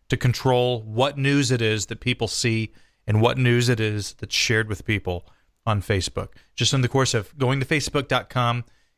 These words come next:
you see your wall, no input on your part at all. You're just presented with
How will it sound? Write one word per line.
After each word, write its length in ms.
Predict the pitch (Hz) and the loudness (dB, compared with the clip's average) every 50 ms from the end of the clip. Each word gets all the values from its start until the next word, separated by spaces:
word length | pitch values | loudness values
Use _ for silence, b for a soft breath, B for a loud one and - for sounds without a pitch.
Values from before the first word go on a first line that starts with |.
| _ _ | _ _
you 120 | - 110 101 | -4 -2 0
see 640 | - - - - 151 160 156 160 160 147 147 - _ | 0 0 2 2 2 0 0 -2 -4 -6 -10 -16 _
your 200 | 156 143 139 143 | -4 -2 0 0
wall, 500 | 139 131 127 123 123 127 127 123 - _ _ _ 139 | 2 2 2 2 2 2 0 -2 -6 _ _ _ -8
no 320 | 127 120 131 143 170 180 | -2 0 0 2 2 0
input 300 | 175 165 - - 160 156 | -2 -4 -2 0 0 2
on 180 | 151 147 151 147 | 2 0 -2 -4
your 300 | 139 143 151 151 139 131 - _ _ _ _ - | -2 -2 -2 -2 -2 -6 -14 _ _ _ _ 0
part 260 | 143 135 131 135 - 131 | 0 2 2 0 0 0
at 140 | 127 139 143 | 0 2 2
all. 340 | 127 120 117 117 120 123 135 | 2 2 2 0 -2 -4 -6
You're 420 | 120 127 131 131 - - - 120 | -6 -6 -8 -8 -8 -4 -4 -2
just 220 | 113 117 110 - | 0 0 -2 0
presented 480 | - 120 117 107 113 139 147 - 170 147 | 0 0 0 2 0 -2 -2 -2 -4 -2
with 200 | 135 127 - - | -2 -4 -4 -4